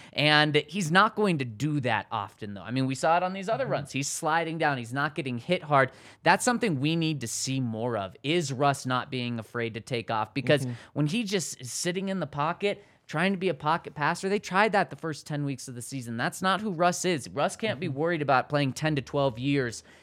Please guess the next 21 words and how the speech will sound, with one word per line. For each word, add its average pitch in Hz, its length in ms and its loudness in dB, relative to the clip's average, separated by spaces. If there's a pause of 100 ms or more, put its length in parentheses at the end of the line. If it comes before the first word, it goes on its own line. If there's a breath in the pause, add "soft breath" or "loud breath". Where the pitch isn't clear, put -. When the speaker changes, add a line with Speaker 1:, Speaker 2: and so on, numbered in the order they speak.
(100)
Speaker 1:
and 127 420 0 (120)
changing 147 480 2
his 131 160 0
style. 156 280 4
He 165 120 0
needs 226 220 0
to - 40 -10
be 151 120 2
Speaker 2:
Yep. 135 100 2
Speaker 1:
worried 196 260 4
about 135 340 6 (280 soft breath)
making 180 420 2
it 143 240 4 (160)
through 196 300 -2
this 170 160 0
contract, 160 680 0
making 170 340 -2
it 165 140 -4
through 170 120 -8
the 139 80 -4
first 165 340 -4